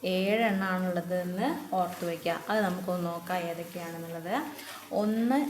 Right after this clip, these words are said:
എന്താണ്? ഒന്നാണ് നീളം, നീളം അല്ലെങ്കിൽ ലെങ്ത് എന്ന് പറയും. അതിൻ്റെ എസ് ഐ യൂണിറ്റ് എന്താണ്? മീറ്ററാണ്. എന്താണ്? മീറ്ററാണ്.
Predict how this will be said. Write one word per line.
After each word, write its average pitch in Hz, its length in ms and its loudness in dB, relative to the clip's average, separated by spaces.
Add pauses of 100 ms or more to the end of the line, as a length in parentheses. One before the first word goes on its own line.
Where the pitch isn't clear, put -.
(120)
എന്താണ്? 180 460 0 (1800)
ഒന്നാണ് 196 540 0 (120)
നീളം, 175 460 0 (1900)
നീളം 185 400 0 (100)
അല്ലെങ്കിൽ 185 400 0
ലെങ്ത് 185 360 -2
എന്ന് 202 240 -2
പറയും. 180 340 -2 (920)
അതിൻ്റെ 190 380 2
എസ് 190 220 -2
ഐ - 100 2
യൂണിറ്റ് 190 400 0
എന്താണ്? 180 380 0 (1000)
മീറ്ററാണ്. 185 880 2 (460)
എന്താണ്? 175 340 0 (800)
മീറ്ററാണ്. 175 880 0